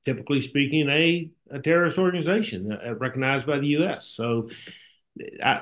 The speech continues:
I don't think Erdogan has any intent of withdrawing from nato. I don't think he has any intent of making nato an out-, uh, an enemy.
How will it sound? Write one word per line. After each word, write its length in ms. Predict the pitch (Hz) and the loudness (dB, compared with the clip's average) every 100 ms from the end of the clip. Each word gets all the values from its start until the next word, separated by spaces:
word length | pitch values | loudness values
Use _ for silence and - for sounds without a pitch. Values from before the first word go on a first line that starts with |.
| - | -2
I 180 | - 165 | 0 6
don't 380 | 190 175 - - | 6 6 2 0
think 360 | 156 143 - _ _ _ - | 2 2 -4 _ _ _ -6
Erdogan 520 | - 151 143 139 127 | 0 2 4 2 2
has 240 | 123 127 131 | 2 2 2
any 260 | 151 139 | 2 2
intent 460 | 131 104 143 135 104 | 2 2 2 0 -2
of 360 | 120 120 113 | -4 -2 -4
withdrawing 600 | 113 107 - 123 135 165 156 | -6 -8 -6 -2 0 0 0
from 160 | 165 | 0
nato. 560 | 160 165 165 170 175 - | 4 4 4 2 0 -6
I 40 | |
don't 200 | 117 117 | -6 -4
think 200 | 117 113 | -4 -4
he 60 | 123 | 0
has 260 | 123 120 127 | 2 0 -2
any 220 | 123 120 | -2 -4
intent 360 | 117 131 131 | -4 -2 -2
of 120 | 120 113 | -2 -4
making 280 | 113 120 | -4 -4
nato 320 | 117 123 120 110 | -2 -2 -2 -6
an 100 | 113 | -6
out-, 540 | 120 123 120 113 101 - | -4 -4 -4 -6 -8 -10
uh, 80 | 104 - | -12 -10
an 140 | 113 113 | -10 -4
enemy. 600 | 147 160 156 156 147 | 2 4 6 6 4